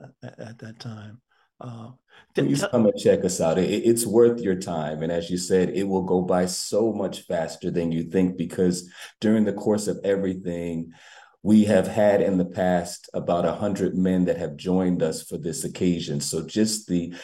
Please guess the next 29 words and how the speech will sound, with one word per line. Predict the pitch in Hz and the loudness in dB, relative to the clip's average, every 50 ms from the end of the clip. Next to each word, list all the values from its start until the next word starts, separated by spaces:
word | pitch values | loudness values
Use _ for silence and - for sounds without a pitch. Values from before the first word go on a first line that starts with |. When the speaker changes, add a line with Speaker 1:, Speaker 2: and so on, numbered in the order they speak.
| - _ | -16 _
Speaker 2:
community, | - 92 90 92 98 104 104 104 101 95 95 90 | 0 2 4 6 4 4 4 2 2 2 2 0
just | - - 92 90 90 104 | 0 0 -2 -4 -4 -6
the | - | -8
support, | - - - - - - _ - 101 101 92 90 | -8 -8 -8 -10 -14 -10 _ -2 0 0 0 0
just | 98 95 90 - | -2 -4 -4 -2
to | 95 80 | -4 -2
be | - 92 | 0 0
in | 90 82 | 2 2
the | 80 76 | 0 -2
presence | - - - 95 95 92 92 90 - - | -2 0 2 4 4 4 2 -2 0 -2
of | 80 71 - | -4 0 2
that | 90 90 - - 95 | 2 2 2 0 0
many | 92 87 87 85 | -2 -2 -2 -2
men. | 82 90 85 82 | -2 -2 -2 0
There's | 92 95 95 92 | 0 -2 -2 0
not | 110 117 113 - - | 0 0 0 0 0
many | 101 101 98 95 90 | -2 -2 -2 -2 -4
places | - - 110 107 107 107 - 90 82 78 - - _ - - - - | -4 -2 0 0 0 0 -2 -6 -8 -10 -12 -18 _ -20 -20 -14 -8
that | - 82 82 - | -8 -8 -6 -6
you | 101 | -8
can | - 92 85 87 85 | -6 -6 -6 -6 -4
go | 80 98 95 95 95 92 92 90 90 | 0 0 2 4 4 2 2 0 -2
and | 85 87 87 87 | -6 -6 -6 -8
see | - - 98 98 92 90 | -8 -8 -4 -2 -2 -2
that | 85 71 98 95 92 - 98 | 0 0 0 0 0 0 -2
many | 101 95 90 90 90 | -2 0 0 2 0
men | 90 87 92 92 92 92 90 | 2 2 2 2 0 0 -2
together | - 87 73 73 92 92 95 95 90 87 82 80 78 78 - _ _ _ _ _ - _ _ _ _ | -4 -8 -8 -4 -2 -2 -2 -2 -2 -2 -4 -4 -4 -8 -14 _ _ _ _ _ -20 _ _ _ _
with, | - 80 80 85 82 87 87 | -14 -8 -4 -2 -2 -2 -4